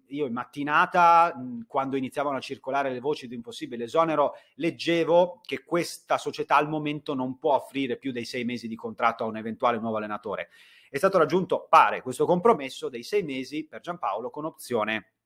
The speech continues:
di un biennale automatico che scatta in caso di salvezza. Una piccola nota di ottimismo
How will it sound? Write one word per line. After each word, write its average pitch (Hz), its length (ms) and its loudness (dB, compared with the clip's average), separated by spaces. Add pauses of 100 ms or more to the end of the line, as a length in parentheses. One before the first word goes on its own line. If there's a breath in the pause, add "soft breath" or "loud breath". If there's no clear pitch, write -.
(500)
di 131 120 -4
un 131 160 -2
biennale 135 500 0
automatico 123 580 -4
che 110 100 -12
scatta - 420 -6
in 113 100 -6
caso 104 240 -6
di 101 100 -14
salvezza. 104 600 -8 (1040 loud breath)
Una 196 520 4
piccola 151 1000 2 (140)
nota 147 560 2
di 147 340 -4
ottimismo 156 1040 -2